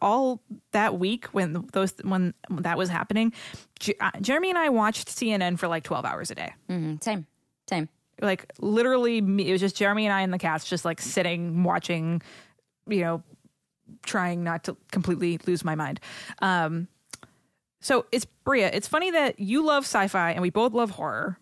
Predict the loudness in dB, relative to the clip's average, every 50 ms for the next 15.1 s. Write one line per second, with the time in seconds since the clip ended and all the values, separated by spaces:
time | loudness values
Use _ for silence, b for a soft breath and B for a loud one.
0 | _ 2 4 4 4 4 4 2 2 2 4 2 2 0 0 2 2 4 4 4
1 | 4 4 2 2 2 2 0 0 0 2 2 4 4 4 4 4 4 4 4 4
2 | 2 2 0 2 4 4 4 4 2 0 -2 -2 0 2 4 4 4 4 4 4
3 | 4 2 B B B B B B 2 2 2 2 2 0 2 2 4 4 4 4
4 | 2 0 -2 -2 0 2 2 2 0 -2 -2 -2 2 4 4 4 4 4 4 4
5 | 4 2 2 0 2 2 0 2 0 -2 0 0 -2 -2 -2 -4 -6 -6 -8 -8
6 | -10 -10 B B B B B B B B 2 2 2 2 2 2 2 2 0 0
7 | 0 0 0 -2 0 0 0 0 2 0 0 -2 -2 -2 -2 -2 0 0 -4 -4
8 | -4 -8 -8 -8 -8 -10 -10 -10 -8 -8 -8 -6 -6 -6 -6 -6 -10 -14 -14 -16
9 | B B B B B B B B B B B 0 0 0 2 2 2 2 2 0
10 | 0 2 2 2 2 2 4 2 2 2 2 0 -4 -10 _ _ _ _ _ _
11 | _ _ -12 -4 0 0 2 2 2 2 2 2 4 4 2 2 2 0 0 -2
12 | -2 -6 -8 _ -4 0 2 4 4 4 2 0 -4 -2 -2 0 0 2 2 2
13 | 0 0 0 -2 0 0 0 0 -2 0 0 2 2 2 2 2 2 0 0 0
14 | 0 0 0 0 0 0 -4 -4 -2 0 2 2 4 4 4 4 2 2 0 -2
15 | -8 -12